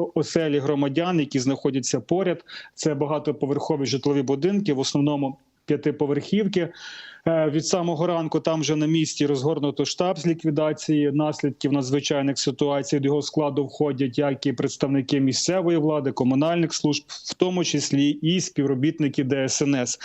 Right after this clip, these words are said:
Саме по проведенню відновлювальних робіт на даний момент в цій локації, е, такої необхідності залучати підрозділів Д С Н С немає.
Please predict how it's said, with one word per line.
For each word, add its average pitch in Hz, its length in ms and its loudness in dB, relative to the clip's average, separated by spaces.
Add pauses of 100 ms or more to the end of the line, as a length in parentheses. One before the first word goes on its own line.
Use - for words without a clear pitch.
(260)
Саме 156 580 0
по 170 200 -2
проведенню 160 760 0
відновлювальних 139 800 0
робіт 170 360 0
на 135 120 2
даний 143 320 0
момент 160 400 0
в - 100 -12
цій 185 240 0
локації, 185 800 0 (380)
е, 139 520 0 (520)
такої 175 340 2
необхідності 165 760 0
залучати 147 540 0
підрозділів 143 520 0
Д 135 180 0
С - 180 -4
Н 151 120 2
С 165 300 -4 (280)
немає. 139 480 0